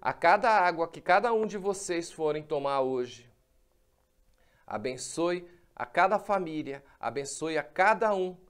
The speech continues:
que está assistindo essa, esse benzimento coletivo, que aqui, esse benzimento coletivo no Instagram,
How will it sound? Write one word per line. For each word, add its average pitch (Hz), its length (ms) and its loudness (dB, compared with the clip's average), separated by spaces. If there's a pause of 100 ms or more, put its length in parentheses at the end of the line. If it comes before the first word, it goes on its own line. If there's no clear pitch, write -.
que - 80 -16
está 151 260 -2
assistindo 139 720 -10 (440)
essa, 127 600 -10
esse 131 300 -10
benzimento 127 540 -10
coletivo, 131 840 -8 (680)
que 104 100 -12
aqui, 143 420 -12 (400)
esse - 220 -12
benzimento 135 540 -6
coletivo 170 840 -4 (800)
no 101 100 -12
Instagram, 127 640 -4